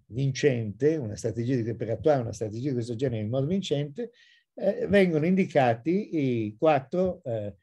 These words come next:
intenti strategici che voi vedete: posizionarsi con i prodotti distribuiti sulla fascia di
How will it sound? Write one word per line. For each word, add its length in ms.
intenti 500
strategici 720
che 120
voi 180
vedete: 400
posizionarsi 920
con 140
i 60
prodotti 340
distribuiti 400
sulla 260
fascia 360
di 200